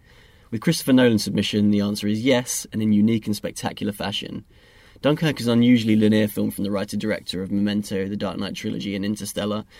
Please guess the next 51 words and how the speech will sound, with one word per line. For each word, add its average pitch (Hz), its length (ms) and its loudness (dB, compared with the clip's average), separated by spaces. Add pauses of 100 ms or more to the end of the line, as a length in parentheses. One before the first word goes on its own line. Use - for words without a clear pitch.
(120)
centering 113 360 0
exclusively 117 520 0
on 113 100 2
the 110 100 4
evacuation 107 640 -2
of 98 100 -8
Allied 107 300 -4
troops 104 300 -4
who 98 80 -6
found 98 220 -4
themselves 101 360 -4
surrounded 107 440 -2
in 104 140 0
Dunkirk, 104 500 -4
France, - 440 -6
during 80 180 -8
the 107 60 -8
Second 104 320 -4
World 101 200 -4
War. 95 300 -6 (920)
There's 107 140 -2
no 139 120 4
political 117 360 -2
context 104 440 -2
provided, 104 420 0 (340)
no 113 220 2
worried 117 320 4
families 110 320 2
back - 220 -4
home. 107 400 0 (180)
It's 110 100 -8
focused - 360 -2
entirely 127 340 2
on 117 60 2
the 113 80 2
race 110 200 2
to - 80 -6
rescue 110 300 -2
soldiers 107 380 0
itself, - 520 -6 (300)
and 202 100 -4
as 196 80 -2
such - 240 -4
is 107 120 -4
tense - 320 -4
and 107 120 0
battle-orientated 104 880 -4
from 104 140 -6
start - 280 -4
to 185 100 -10
finish. - 440 -8